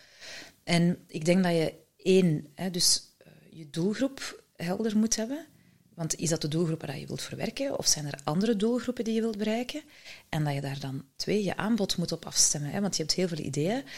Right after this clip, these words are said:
Ehm, maar welk verdienmodel zit er dan, eh, achter dat aanbod, hè? Eh, dus dat is, eh, dat is twee. En, hè, want, hè,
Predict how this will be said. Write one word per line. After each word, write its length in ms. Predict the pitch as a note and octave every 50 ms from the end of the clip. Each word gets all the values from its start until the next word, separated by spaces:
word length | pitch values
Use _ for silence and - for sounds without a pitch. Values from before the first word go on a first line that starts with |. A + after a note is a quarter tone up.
| - - - - - - - _
Ehm, 280 | - D3+ D3 D3 D3 D3 - - - - _ _ _ _ - _
maar 180 | - D3+ D3+ D3
welk 180 | D3 - A#2+ -
verdienmodel 640 | - D#3+ C#3+ D3 F#3+ G#3+ A3+ B3 A3 E3 D3+ C#3+ C#3+
zit 160 | C#3+ D#3 -
er 120 | - C#3+ C#3
dan, 220 | D3 C#3+ D3+ C#3+
eh, 240 | C#3+ C#3 C#3+ C#3+ C#3+ C#3+ C#3+
achter 280 | C#3 - - - D3 C#3+
dat 140 | C#3 C3
aanbod, 540 | C3+ C3 C3 C3+ C3+ - - - - - - -
hè? 240 | - - - G#3+ B3
Eh, 340 | A#3+ - - - - D#3+ E3 D#3+ - E3+ - - - - - - - - - - - - - -
dus 120 | - D3+
dat 160 | C#3+ E3+ F#3
is, 220 | A3 F#3+ - - -
eh, 180 | D#3+ D3+ D3 C#3+ - -
dat 180 | - F3 F3+
is 160 | F#3 - - -
twee. 400 | - - E3+ F#3 G3 F#3 D3+ - - - - - - - -
En, 360 | D3+ D3+ D3+ D#3+ D#3 - - - _ _ _ _ _ _ _
hè, 180 | - F3+ G3 G#3 - - D#3 E3+ - - F3+ F3+
want, 260 | F3+ E3 - - - - - -
hè, 120 | - -